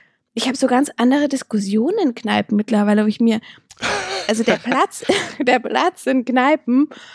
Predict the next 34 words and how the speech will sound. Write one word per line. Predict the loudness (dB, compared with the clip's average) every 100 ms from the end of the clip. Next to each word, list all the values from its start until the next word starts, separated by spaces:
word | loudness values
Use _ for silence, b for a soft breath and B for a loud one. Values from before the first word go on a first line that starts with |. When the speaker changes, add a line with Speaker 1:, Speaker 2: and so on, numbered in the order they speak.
| B B 0
Speaker 1:
ist | 0 0 -10 -18 _ _ _ _ -8 -2
eben, | 0 2
wie | 2
du | 2
sagst, | 2 0 0
so | -2
dieses | -2 -4 -2
auch | 2 2 0 _ b b b _ -2
in | 0
eine | 2 0 0
Kneipe | 0 0 -2 -2
öfter | -2 0 0
gehen | 2 0 2
oder | 0
eine | -2 0
Art | -2 -2
Stammkneipen, | -4 -2 -2 -4 -8 0 0 0 -4
es | -4
ist | -8 -8
immer | -4 -2 0
ein, | 0 0 0 B B B -4
ein | -4 -2
Kampf | -2 2 2 0
und | -4 -4
du | 0
kannst | 0 2
ja | 0
auch | 0
teilweise | 0 2 4
nicht, | 2 0 -4 -4
nicht, | -2 -2 -4
ähm, | -2 2 2 0
reservieren. | -2 0 0 -2 0 2 2 2 -2 b b b b _ _ _ _ _ _ _ _ -8
Ja, | -4 0 2 0